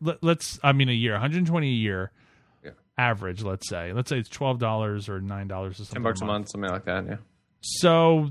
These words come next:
Speaker 1: that's like, uh, million people? Million, less than two, a million and a half people on dial-up? I, I guess I can see
Speaker 2: That's
Speaker 1: that.
Speaker 2: reasonable, I guess, yeah. Well, and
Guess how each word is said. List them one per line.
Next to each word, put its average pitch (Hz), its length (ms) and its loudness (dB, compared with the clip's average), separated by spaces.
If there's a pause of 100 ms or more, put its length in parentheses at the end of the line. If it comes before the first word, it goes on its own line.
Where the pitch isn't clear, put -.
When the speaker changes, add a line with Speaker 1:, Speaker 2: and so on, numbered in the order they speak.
Speaker 1:
that's 156 460 2
like, 143 400 4 (2000)
uh, 143 640 -2 (360)
million 131 520 0
people? 165 320 -6 (760)
Million, 170 420 -2 (220)
less 175 180 -2
than 180 120 -2
two, 156 140 -4
a 151 40 0
million 156 360 4
and 175 100 0
a 156 40 0
half 165 280 -2
people 185 280 -6
on 180 180 -4
dial-up? 180 440 -4
I, 240 140 -4 (140)
I 285 60 -4
guess 285 260 -2
I 165 60 0
can 107 180 -6
see 240 120 -4
Speaker 2:
That's 226 280 0
Speaker 1:
that. 220 80 0
Speaker 2:
reasonable, 104 420 2
I 117 120 0
guess, 107 200 0
yeah. 104 100 -2 (720)
Well, 185 280 6
and 185 320 4